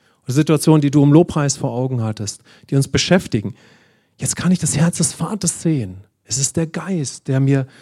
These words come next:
das Herz des Vaters zeigen möchte und seine Absicht dafür und der zu mir sprechen will. Und das ist es, was Johannes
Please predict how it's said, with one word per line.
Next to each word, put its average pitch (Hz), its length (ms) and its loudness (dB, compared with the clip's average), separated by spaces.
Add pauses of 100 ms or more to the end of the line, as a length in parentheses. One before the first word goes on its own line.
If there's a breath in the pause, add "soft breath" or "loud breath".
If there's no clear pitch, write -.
(280 soft breath)
das - 160 -8
Herz 160 200 0
des 160 120 -4
Vaters 156 420 -2
zeigen 135 320 -2
möchte 101 380 -8 (480)
und 127 120 -2
seine 139 260 4
Absicht - 480 -6
dafür 101 520 -12
und 120 100 -12
der 120 100 -6
zu - 120 -4
mir 131 120 2
sprechen 127 480 -2
will. 90 200 -12 (1400 loud breath)
Und 135 100 2
das 214 160 4
ist 277 100 4
es, 214 140 2
was 196 180 4
Johannes 185 640 2